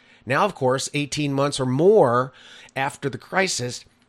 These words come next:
healthcare workers are now being told they must submit to the vax or lose their job. That's how important those people are, right?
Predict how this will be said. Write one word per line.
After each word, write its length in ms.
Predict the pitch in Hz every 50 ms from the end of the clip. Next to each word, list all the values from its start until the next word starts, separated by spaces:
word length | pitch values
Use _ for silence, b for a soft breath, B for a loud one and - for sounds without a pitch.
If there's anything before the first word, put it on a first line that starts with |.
| _ _ - -
healthcare 440 | 185 202 190 - - 165 151 143
workers 380 | 135 135 135 135 - 139 120 -
are 80 | 123 113
now 300 | 113 120 139 165 202 208
being 280 | 165 175 156 139 131
told 340 | 120 - 127 120 117 123 117
they 100 | 123 120
must 280 | 123 123 139 151 - -
submit 400 | 151 135 110 120 147 160 156 -
to 80 | - 135
the 120 | 131 123
vax 380 | 113 131 131 127 131 - - -
or 140 | - 135 156
lose 300 | 160 151 156 160 151 120
their 160 | - 135 127
job. 340 | 113 - 123 113 107 95 92
That's 220 | 107 139 165 - -
how 220 | 202 196 190 185
important 760 | 175 170 170 170 143 - - 180 190 196 - - 135 131 131
those 320 | 123 139 139 135 127 - -
people 460 | - 147 143 117 117 131 127 127 -
are, 420 | 131 131 135 131 117 98 85 - -
right? 360 | 82 92 107 131 147 170 175